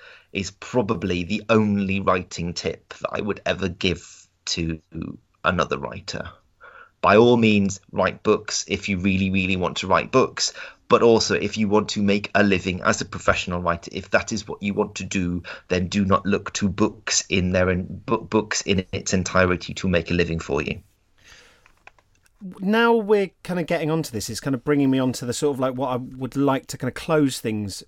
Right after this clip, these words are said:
Speaker 2: with. And thank you so much, Chris. I really appreciate all this. And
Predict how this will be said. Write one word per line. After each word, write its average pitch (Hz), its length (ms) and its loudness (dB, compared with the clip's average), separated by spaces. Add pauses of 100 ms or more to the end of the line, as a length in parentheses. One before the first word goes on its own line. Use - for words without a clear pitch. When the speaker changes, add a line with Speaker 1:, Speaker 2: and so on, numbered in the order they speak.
Speaker 2:
with. 87 460 -14
And 120 160 -10
thank 185 340 -4
you 165 80 -4
so 170 420 0
much, 151 280 -4
Chris. - 180 -14
I 117 60 -8
really 151 480 2
appreciate 123 480 -4
all 101 160 -12
this. 95 400 -12
And 101 400 -6